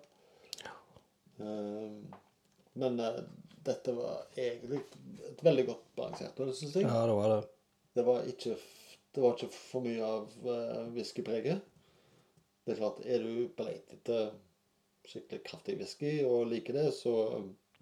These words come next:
Speaker 1: Går du for et annet?
Speaker 2: Ja, ja, kanskje, men, eh, du tror allikevel du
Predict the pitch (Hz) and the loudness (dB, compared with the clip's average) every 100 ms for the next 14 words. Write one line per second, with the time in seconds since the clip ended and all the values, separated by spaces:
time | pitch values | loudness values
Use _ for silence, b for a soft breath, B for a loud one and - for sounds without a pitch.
0 | _ _ _ _ _ _ - 110 98 113 | _ _ _ _ _ _ 0 2 2 2
1 | 101 98 107 - - _ _ 143 147 147 | 0 0 0 -6 -20 _ _ -2 4 4
2 | 156 151 143 127 - 135 131 143 147 123 | 4 0 -6 -12 -14 -8 -4 -2 -2 0
3 | 135 156 170 151 147 135 123 123 123 120 | 0 2 -2 -2 2 4 4 4 -2 -6
4 | - - 123 120 - - 123 110 120 127 | -12 -8 -8 -8 -12 -6 -2 2 2 2
5 | 110 107 113 110 | -2 0 -2 -2